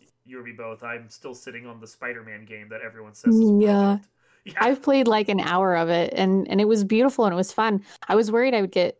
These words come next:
Speaker 2: um, issues with motion sickness while playing it, and
Speaker 1: Hmm.
Speaker 2: when you're swinging on the web,
Speaker 1: Mm-hmm.
Speaker 2: it can kind of trigger that a little bit, but
Speaker 1: Yeah.
Speaker 2: you have the ability to kind of control your speed and, and the rotation of the camera, so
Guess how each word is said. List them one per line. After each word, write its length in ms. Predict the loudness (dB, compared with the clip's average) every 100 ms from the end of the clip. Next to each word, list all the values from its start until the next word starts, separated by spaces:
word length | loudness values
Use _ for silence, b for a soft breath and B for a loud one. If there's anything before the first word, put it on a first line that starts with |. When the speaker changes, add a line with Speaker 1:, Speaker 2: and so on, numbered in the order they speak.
| -4
Speaker 2:
um, 220 | -2 -2
issues 300 | -2 0 0
with 100 | 2
motion 340 | 0 -2 -2 -6
sickness 400 | -6 -8 -6 -6
while 120 | -4
playing 300 | -2 0 0
it, 100 | 0
and 140 | 0
Speaker 1:
Hmm. 40 | -2
Speaker 2:
when 140 | -2
you're 80 | -2
swinging 420 | -4 0 2 2
on 100 | 2
the 80 | 0
web, 300 | 0 2 0
Speaker 1:
Mm-hmm. 340 | -2 _ _ -6
Speaker 2:
it 100 | -6
can 320 | -4 -2 -2 -2
kind 220 | -2 -2
of 80 | -2
trigger 280 | 0 0
that 160 | 0 0
a 60 | -2
little 240 | 0 0
bit, 320 | 0 -2 -2
but 160 | 0 2
Speaker 1:
Yeah. 120 | 2
Speaker 2:
you 80 | 2
have 400 | 2 -2 -2 0
the 100 | 0
ability 420 | 2 0 0 -4
to 100 | -6
kind 200 | -8 -6
of 100 | -8
control 340 | -10 -8 -2 -2
your 140 | -2
speed 420 | -6 -4 -2 0
and, 180 | -2 -4
and 140 | -2 -2
the 80 | -2
rotation 420 | -4 -4 -4 -4
of 60 |
the 80 | -4
camera, 460 | -4 -4 -2 0 0
so 340 | 0 0 0